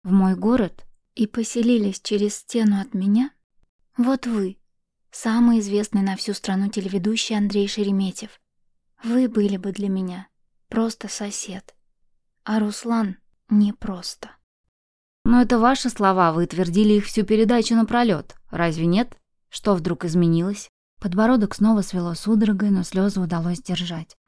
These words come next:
Силы неожиданно закончились, словно испарились в одно мгновение,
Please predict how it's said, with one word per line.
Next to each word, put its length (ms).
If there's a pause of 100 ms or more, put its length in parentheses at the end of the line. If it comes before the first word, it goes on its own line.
(100)
Силы 380
неожиданно 600
закончились, 800 (180)
словно 300
испарились 580
в 60
одно 180
мгновение, 680